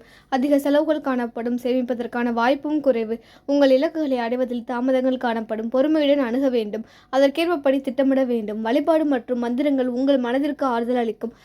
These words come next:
உங்கள் துணையின் அன்பும் மதிப்பும் பெற நீங்கள் பொறுமை காக்க வேண்டும். உங்களுக்கு ஒவ்வாமை பாதிப்பு ஏற்படும். இது உங்களுக்கு கவலை உண்டாக்கும். பொருத்தமான நிறங்கள் பழுப்பு, பொருத்தமான எண்கள் இரண்டு, ஐந்து, ஏழு, பொருத்தமான எழுத்துக்கள் பி,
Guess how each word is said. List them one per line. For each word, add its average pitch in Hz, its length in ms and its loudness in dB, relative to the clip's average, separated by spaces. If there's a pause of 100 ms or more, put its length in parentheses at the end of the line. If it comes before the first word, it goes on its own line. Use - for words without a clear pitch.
(120)
உங்கள் 277 320 2
துணையின் 302 420 2
அன்பும் 254 400 0
மதிப்பும் 247 460 -2
பெற 240 200 0 (120)
நீங்கள் 277 400 4
பொறுமை 277 260 4
காக்க 247 380 -4
வேண்டும். 220 280 -6
உங்களுக்கு 254 460 0
ஒவ்வாமை 285 420 2
பாதிப்பு 254 420 -4
ஏற்படும். 226 460 -4 (320)
இது 277 160 4
உங்களுக்கு 294 460 4
கவலை 262 380 0 (100)
உண்டாக்கும். 240 500 -6
பொருத்தமான 254 460 0
நிறங்கள் 233 400 -2
பழுப்பு, 240 360 -2
பொருத்தமான 247 540 0
எண்கள் 233 280 0
இரண்டு, 254 420 2
ஐந்து, 233 440 -2
ஏழு, 220 280 -2 (340)
பொருத்தமான 269 440 2
எழுத்துக்கள் 240 460 -4
பி, 233 220 2